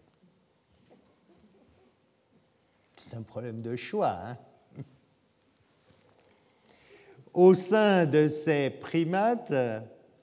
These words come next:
vous voyez, vous avez deux grands groupes, les Strepsirrhini et les Zaplorini, on ne va pas rentrer dans les détails.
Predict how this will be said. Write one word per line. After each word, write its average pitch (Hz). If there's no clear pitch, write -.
vous 120
voyez, 160
vous 135
avez 143
deux 147
grands 147
groupes, 156
les 131
Strepsirrhini 143
et 147
les 131
Zaplorini, 135
on 151
ne 131
va 127
pas 123
rentrer 135
dans 127
les 113
détails. 151